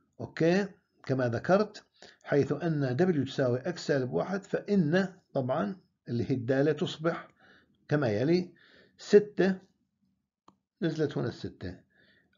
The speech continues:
أربعة نزلت هنا بقيت كما هي، لكن دبليو استعضنا عنها بإكس سالب واحد، والدبليو تربيع لاحظوا لي أصبحت هنا اللي هي إكس سالب واحد الكل تربيع،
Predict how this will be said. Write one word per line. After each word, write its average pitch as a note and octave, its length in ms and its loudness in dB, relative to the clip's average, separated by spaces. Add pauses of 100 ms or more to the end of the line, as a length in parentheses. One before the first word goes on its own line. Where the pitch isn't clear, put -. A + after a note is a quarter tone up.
(100)
أربعة D#3+ 600 4
نزلت C#3 460 0
هنا C#3 380 0
بقيت C3+ 320 -2
كما A#2+ 200 -2
هي، A#2+ 40 0
لكن B2+ 340 0
دبليو E3+ 320 6
استعضنا C3+ 420 2
عنها B2 260 -2
بإكس B2 460 0
سالب A#2+ 300 -2
واحد، D#3+ 400 -2 (560)
والدبليو C3 760 6
تربيع C3+ 680 2
لاحظوا B2+ 420 0
لي C#3 260 2 (120)
أصبحت C#3 640 -4
هنا D#3+ 400 0
اللي A#2+ 200 0
هي - 160 -6
إكس - 180 -10
سالب B2+ 260 -2
واحد A#2+ 220 -6
الكل A3 260 2
تربيع، D2 460 -8